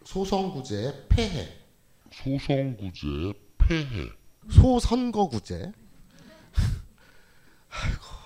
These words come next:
Speaker 1: 그 소선거구제의 폐해. 이런 것들을 많이 분량을 할애해서 다뤘는데 저는 약간 결을 달리해서 이런 걸 여쭤보고 싶어요.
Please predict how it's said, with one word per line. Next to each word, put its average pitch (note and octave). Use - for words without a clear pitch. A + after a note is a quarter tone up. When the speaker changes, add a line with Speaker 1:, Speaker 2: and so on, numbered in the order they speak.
Speaker 1:
그 F#3+
소선거구제의 F#3+
폐해. G#2
이런 C3+
것들을 C3+
많이 A#2
분량을 B2+
할애해서 C3+
다뤘는데 G#2+
저는 D#3+
약간 E3
결을 C3+
달리해서 G2
이런 C3
걸 B2
여쭤보고 F2+
싶어요. D2+